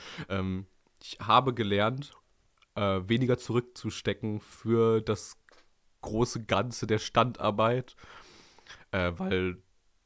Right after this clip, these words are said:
also wenn du dich gescheit koordinierst, kannst du dir sowieso mal eben ein, zwei Stunden Pause nehmen.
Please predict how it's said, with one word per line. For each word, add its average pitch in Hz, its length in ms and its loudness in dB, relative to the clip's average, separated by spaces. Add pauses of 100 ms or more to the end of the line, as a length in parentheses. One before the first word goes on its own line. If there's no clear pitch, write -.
(260)
also 90 260 -4
wenn 90 120 0
du 95 60 -6
dich 95 220 -8
gescheit 92 340 -2
koordinierst, 90 560 -4
kannst - 320 -12
du - 140 -18
dir - 40 -14
sowieso 98 360 -8
mal 90 260 -4
eben 92 380 -6
ein, 95 160 -6
zwei 90 160 -8
Stunden 90 260 -10
Pause 98 280 -4
nehmen. 90 140 -4